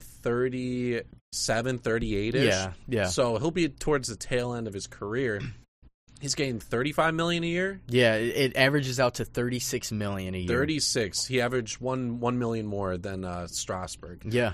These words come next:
Speaker 1: But he got nine years, which is ridiculous. Normally, pitchers, uh, average, they, they normally get the highest average per year. Like, you've seen it with Kershaw, David Price. I don't know about Chris Sale, but, like, they normally get the most annually.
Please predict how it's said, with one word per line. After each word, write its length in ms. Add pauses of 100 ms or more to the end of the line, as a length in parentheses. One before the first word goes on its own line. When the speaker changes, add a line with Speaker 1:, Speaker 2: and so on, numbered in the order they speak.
Speaker 1:
But 100
he 60
got 160
nine 480
years, 520
which 140
is 140
ridiculous. 760 (320)
Normally, 500
pitchers, 680 (500)
uh, 300
average, 520
they, 300
they 160
normally 320
get 140
the 80
highest 440
average 520
per 180
year. 380 (360)
Like, 120
you've 160
seen 180
it 100
with 380
Kershaw, 720 (480)
David 340
Price. 720 (520)
I 100
don't 120
know 120
about 180
Chris 220
Sale, 440
but, 140
like, 260
they 160
normally 300
get 100
the 60
most 320
annually. 640